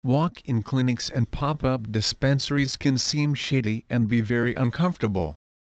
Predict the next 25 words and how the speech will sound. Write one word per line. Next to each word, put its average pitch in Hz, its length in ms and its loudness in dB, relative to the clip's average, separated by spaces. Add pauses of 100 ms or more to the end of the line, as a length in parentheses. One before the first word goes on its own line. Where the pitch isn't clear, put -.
(420)
Simply 175 460 0
being 135 280 2
able 135 300 0
to 127 160 -4
buy 123 200 0
weed 131 280 2
online 123 500 -2
has 104 260 0
never 131 400 2
been 120 220 2
easier 143 540 0
and 127 180 4
more 131 280 4
secure. 120 720 -2 (720)
Our 135 220 0
patients 131 680 0
are 120 140 2
guaranteed 127 760 2
one 131 180 2
hundred 131 420 2
percent 120 460 -2
privacy 151 560 0
through 147 240 2
the 139 140 -2
transaction. 123 880 -2